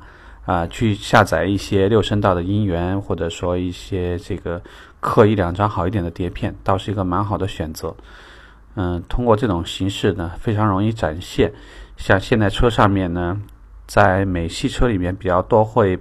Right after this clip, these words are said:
配备一些boss品牌的这个车载音响。啊，以前呢，在高端车型上呢，像丹拿呀，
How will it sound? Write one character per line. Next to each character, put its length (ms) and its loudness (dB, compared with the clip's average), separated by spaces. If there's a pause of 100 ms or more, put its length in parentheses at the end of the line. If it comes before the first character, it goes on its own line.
(140)
配 240 -2
备 200 2
一 40 0
些 180 -4
boss 460 2
品 160 -4
牌 180 -4
的 140 -2 (400)
这 140 -6
个 160 -4
车 180 -2
载 140 0
音 160 -2
响。 200 -6 (760)
啊， 280 2 (240)
以 80 -4
前 300 0
呢， 240 2
在 640 4
高 160 6
端 180 6
车 200 2
型 220 -2
上 260 2
呢， 280 -2
像 280 0
丹 280 4
拿 300 4
呀， 260 2